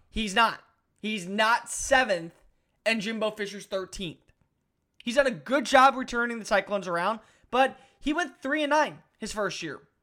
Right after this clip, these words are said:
Pat Fitzgerald, like Pat Fitzgerald, been at Northwestern for sixteen years. He's won fifty percent,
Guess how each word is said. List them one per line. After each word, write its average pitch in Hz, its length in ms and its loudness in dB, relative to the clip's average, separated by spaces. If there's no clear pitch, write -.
Pat 262 220 8
Fitzgerald, 285 580 0
like 269 260 4
Pat 220 220 2
Fitzgerald, 151 420 -8
been 285 280 0
at 262 320 0
Northwestern 277 760 -2
for 262 120 -8
sixteen 294 580 -6
years. 285 420 -8
He's 302 280 -2
won 302 220 -2
fifty 285 340 -10
percent, 285 580 0